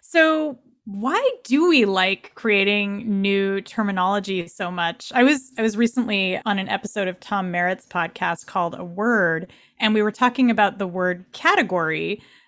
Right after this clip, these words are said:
and why, why people who are fans of science fiction, like, love categorizing things, um, and love coming up with terms for, like, different types of fandom.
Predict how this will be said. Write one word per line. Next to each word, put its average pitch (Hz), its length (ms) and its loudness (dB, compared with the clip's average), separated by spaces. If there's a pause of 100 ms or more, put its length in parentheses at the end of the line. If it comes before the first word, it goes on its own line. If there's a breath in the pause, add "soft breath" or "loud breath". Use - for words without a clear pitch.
(120)
and 196 240 -4
why, 214 420 4
why 202 440 4
people 214 580 -2 (240)
who 196 440 0 (260)
are 190 460 0
fans 233 460 4
of 233 80 -2
science 196 380 -4
fiction, 180 480 -8
like, 170 200 -4
love 185 640 0 (180)
categorizing 226 1080 2
things, 247 540 0 (380 soft breath)
um, 190 240 4
and 190 200 -2
love 190 240 4
coming 196 320 0
up 185 160 -2
with 196 160 -2
terms 202 500 -2
for, 196 160 -6
like, 165 360 -4
different 196 420 -6 (240)
types 196 420 -4
of 185 160 -6
fandom. 220 680 0